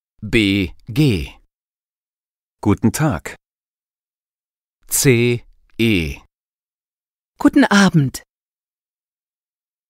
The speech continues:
Speaker 1: D C.
Speaker 2: Auf Wiedersehen.
Speaker 1: E F.
Speaker 3: Gute Nacht.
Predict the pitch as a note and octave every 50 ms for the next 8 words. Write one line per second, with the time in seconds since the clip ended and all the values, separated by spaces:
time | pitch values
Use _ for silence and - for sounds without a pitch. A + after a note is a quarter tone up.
0 | _ A2 G#2 C3 B2+ B2 B2 B2 A#2+ A#2+ - _ _ _ - - - - E3 D3+
1 | A2+ F2 D2+ C#2 - _ _ _ _ _ _ _ _ _ _ _ _ _ _ _
2 | _ _ _ _ _ _ - A2+ A#2+ A2+ - - - C3+ E3 F3 D#3+ B2+ G2 F2+
3 | E2 C2+ B1+ A#1 - - _ _ _ _ _ _ _ _ _ _ _ _ _ _
4 | _ _ _ _ _ _ _ _ _ _ _ _ _ _ _ _ _ _ _ -
5 | B2+ C3+ C3+ B2+ B2+ C3 A#2+ - - _ _ _ _ _ _ _ - A2 G2+ D#2+
6 | - - - - - - _ _ _ _ _ _ _ _ _ _ _ _ _ _
7 | _ _ _ _ _ _ _ _ _ _ _ _ _ _ _ _ - B3 A3+ -
8 | B3+ C4 C4 B3 A3 F#3+ D#3+ - - - _ - -